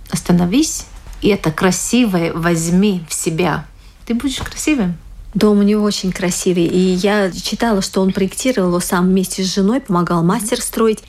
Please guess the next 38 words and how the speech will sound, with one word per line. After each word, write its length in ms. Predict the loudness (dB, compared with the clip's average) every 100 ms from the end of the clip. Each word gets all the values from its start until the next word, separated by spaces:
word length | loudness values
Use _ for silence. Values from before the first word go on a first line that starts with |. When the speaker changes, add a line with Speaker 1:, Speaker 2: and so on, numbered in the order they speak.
| -4
Speaker 2:
Тростник 560 | -2 -2 0 0 0
особенный 580 | -2 0 0 2 2 2
снизу 680 | -2 -6 -2 0 2 2 2
Speaker 1:
Мгм. 60 |
Speaker 2:
доверху, 400 | 2 0 0 0
Speaker 1:
Мгм. 60 | 0 -2
Speaker 2:
как 100 | 0
треугольник 600 | 0 0 0 0 0 0
дом, 180 | 0 0
Speaker 1:
Мгм. 100 | 0
Speaker 2:
и 60 |
тростник 480 | 0 -2 0 0 0
откуда-то 420 | -2 0 0 2
из 140 | 0 0
Тукумса, 480 | -2 2 0 0 -2
Speaker 1:
Мгм. 80 |
Speaker 2:
с 40 | 0
озера 260 | 0 0 0
Speaker 1:
Мгм. 60 | 0
Speaker 2:
Тукумского, 540 | 2 0 0 -2 0
Speaker 1:
Да. 80 | 2
Speaker 2:
да? 180 | 0 0
Speaker 1:
Вот 100 | -2
этот, 380 | -2 -2 -2 0
э, 200 | 0 0 -2
тростник 480 | 0 2 2 0 -10 -16 -6
от, 260 | -4 0
э, 100 | 2
его 480 | 2 2 2 0 -2 0
дома, 580 | 2 2 2 2 0 -6 -2
места, 480 | 2 2 0 -2 -2
где 200 | 0 2
он 80 | 2
родился, 420 | 0 0 0 0
в 40 |
Рагацемс. 640 | -2 -2 -6 -8 -8 -8 -14 -20 _
Там 180 | 2 2
озеро 460 | 2 2 0 0